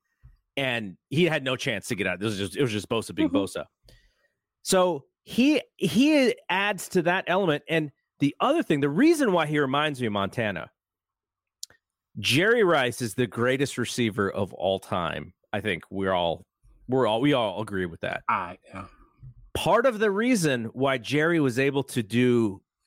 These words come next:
Speaker 1: have so many great yards after the catch is because Montana hit him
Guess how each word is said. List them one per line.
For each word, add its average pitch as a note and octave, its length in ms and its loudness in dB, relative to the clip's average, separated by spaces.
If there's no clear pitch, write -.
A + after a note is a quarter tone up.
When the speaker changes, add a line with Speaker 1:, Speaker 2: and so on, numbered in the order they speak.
Speaker 1:
have C3+ 220 0
so G#3+ 260 2
many A3+ 140 4
great C#3+ 480 0
yards C3 560 0
after A#2+ 320 -4
the G2 60 -8
catch - 640 -6
is D#3 220 0
because D#3 420 0
Montana D#3 540 0
hit D#3+ 320 0
him A2 440 -2